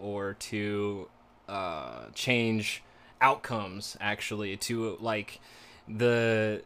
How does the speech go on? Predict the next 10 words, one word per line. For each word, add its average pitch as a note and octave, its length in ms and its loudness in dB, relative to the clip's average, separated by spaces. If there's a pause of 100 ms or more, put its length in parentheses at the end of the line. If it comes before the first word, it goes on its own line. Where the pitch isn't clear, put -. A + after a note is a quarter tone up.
(100)
the, A#2 360 -4
the A2 160 -2
party C#3 600 4
one A#2 400 4
week A#2+ 360 0
would G#2+ 220 0
say, G#2+ 260 2
or G#2+ 200 2
a G#2 60 4
month, G#2+ 440 0